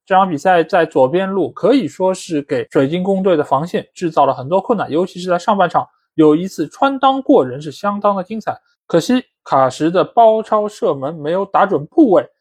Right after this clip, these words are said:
错失了这样一个千载难逢的良机。整个上半场维拉队可以说是占据了绝对的主动权，除了刚才卡什那次机会之外，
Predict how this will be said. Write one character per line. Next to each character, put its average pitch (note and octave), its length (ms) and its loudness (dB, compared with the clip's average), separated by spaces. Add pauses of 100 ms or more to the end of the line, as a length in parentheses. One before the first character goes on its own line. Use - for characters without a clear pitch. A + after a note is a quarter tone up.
(300)
错 G#3 220 2
失 F#3+ 140 -4
了 F3 60 2
这 E3 120 -4
样 D#3+ 100 -2
一 C3+ 80 -8
个 F3 280 -2
千 G#3 280 -4
载 B2+ 260 2
难 B2+ 320 -4
逢 D3 200 -6
的 D#3+ 80 -4
良 C#3 220 -2
机。 G#3+ 240 -8 (200)
整 F#3+ 160 2
个 A#3+ 100 2
上 B3 160 2
半 A#3 120 2
场 D3+ 300 2
维 D#3+ 140 4
拉 G#3+ 140 4
队 G#3+ 180 -4
可 E3+ 140 -6
以 D3+ 100 -4
说 E3 140 -10
是 D#3+ 120 -16
占 E3 240 -2
据 D3+ 120 -10
了 C3+ 120 -4
绝 F3+ 300 0
对 A3 140 -4
的 E3 100 -8
主 C3+ 200 -8
动 F#3 200 -2
权， F3 340 0
除 E3+ 140 0
了 F3 100 4
刚 F#3 160 2
才 E3+ 160 0
卡 C3+ 160 -4
什 D3+ 160 -10
那 F3 140 -6
次 F3 120 -14
机 - 160 -18
会 A3 200 0
之 - 180 -10
外， C4 240 2